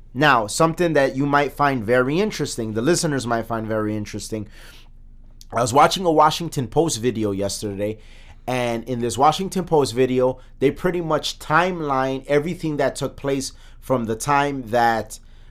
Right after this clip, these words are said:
George Floyd, the police were called on George Floyd, to him going to his vehicle, to the police arriving to the store, to them going to his vehicle to question and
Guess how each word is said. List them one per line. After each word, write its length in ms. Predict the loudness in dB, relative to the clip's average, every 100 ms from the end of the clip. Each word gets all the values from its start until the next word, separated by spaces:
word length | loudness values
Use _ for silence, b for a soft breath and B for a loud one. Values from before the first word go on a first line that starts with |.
| b -6
George 340 | 2 4 4
Floyd, 640 | 0 2 4 6 4 0 -2
the 80 |
police 340 | -2 2 0 0
were 100 | -2
called 480 | 4 4 4 0 -4
on 200 | -2 0
George 280 | 2 2 0
Floyd, 560 | -2 0 2 0 -4 -12 b b b b
to 420 | -4 0 2 0
him 240 | 0 0 2
going 300 | 2 2 0
to 140 | 0
his 160 | 0 2
vehicle, 420 | 0 0 0 -4
to 160 | -4 -6
the 120 | -6
police 360 | -4 -2 0
arriving 420 | 2 2 2 0 -4
to 120 | -4
the 100 | -4
store, 480 | -4 -2 0 -2 -8 b b
to 120 | -4
them 160 | -2 2
going 240 | 2 2
to 140 | 0 0
his 180 | 0
vehicle 360 | 2 2 2 -2
to 120 | -6
question 500 | -4 2 2 2 -4
and 260 | -4 -6 -8